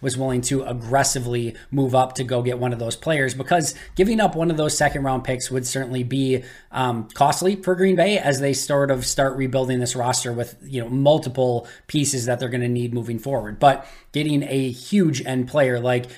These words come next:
a Christian Gonzalez, a Tyree Wilson, or a Will Anderson could potentially make that possible. If you're wondering, pick thirteen plus pick forty-two plus pick forty-five, their first plus their two seconds, is theoretically worth pick three in the draft. That would be,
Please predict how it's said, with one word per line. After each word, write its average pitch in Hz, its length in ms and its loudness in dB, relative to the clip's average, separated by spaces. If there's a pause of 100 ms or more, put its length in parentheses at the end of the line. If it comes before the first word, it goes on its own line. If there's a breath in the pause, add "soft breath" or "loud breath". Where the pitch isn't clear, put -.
a 120 80 -6
Christian 127 320 -2
Gonzalez, 117 500 0
a 117 80 -8
Tyree 123 320 -2
Wilson, 120 340 -4
or 120 100 -4
a 120 40 -4
Will 120 160 -2
Anderson 117 460 -4
could 127 180 -6
potentially 123 380 -6
make 117 180 -8
that 110 160 -12
possible. 107 480 -6 (540 loud breath)
If 107 120 -10
you're 135 80 -2
wondering, 196 500 4 (200 loud breath)
pick 175 180 -2
thirteen 175 600 0
plus 175 340 0
pick - 220 -2
forty-two 147 560 0
plus - 420 -4
pick 175 220 0
forty-five, 131 640 -2
their 131 140 0
first 165 440 -2 (240 loud breath)
plus - 300 0
their 165 160 2
two 151 180 -2
seconds, 127 640 -2 (220 loud breath)
is 139 240 0
theoretically 190 920 2
worth 147 400 -2
pick 143 200 -6
three 139 340 -2
in 131 220 -2
the 127 80 0
draft. 117 480 -4 (240 loud breath)
That - 180 2
would 156 140 0
be, 147 500 0